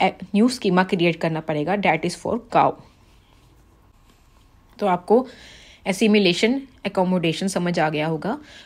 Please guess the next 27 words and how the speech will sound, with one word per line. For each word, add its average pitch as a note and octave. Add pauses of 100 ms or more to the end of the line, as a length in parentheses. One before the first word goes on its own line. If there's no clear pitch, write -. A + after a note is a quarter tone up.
अब F3+
इस A3+ (120)
इक्विलिब्रेशन, G#3
इक्विलिब्रेशन A3
क्या G#3+
है? A#3
एक C4
बैलेंस F3
बना E3
के D3+
रखना। D3+ (460)
ओके, B3 (140)
Piaget A3
hypothesized G3
that F3
a G#3
self-regulatory F#3+
process F3+ (140)
called E3 (300)
equilibration F#3+ (420)
operated G3+
in G#3
all F3+
children F3
and F3
adults। D#3 (420)
This B3